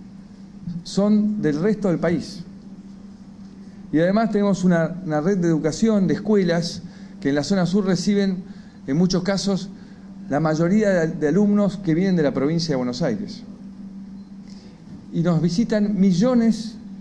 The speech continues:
todos los años, todas las semanas, algunos por turismo, otros para venir a trabajar.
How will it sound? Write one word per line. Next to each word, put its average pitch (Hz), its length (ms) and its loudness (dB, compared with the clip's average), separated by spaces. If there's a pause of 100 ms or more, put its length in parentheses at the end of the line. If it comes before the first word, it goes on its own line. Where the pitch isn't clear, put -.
(180)
todos 208 240 2
los 180 160 0
años, 170 380 0
todas 214 140 2
las 180 120 0
semanas, 156 720 0 (560)
algunos 175 380 2
por 147 140 0
turismo, 160 400 4
otros 147 200 0
para 120 200 -2
venir 131 200 0
a 123 60 0
trabajar. 113 560 -2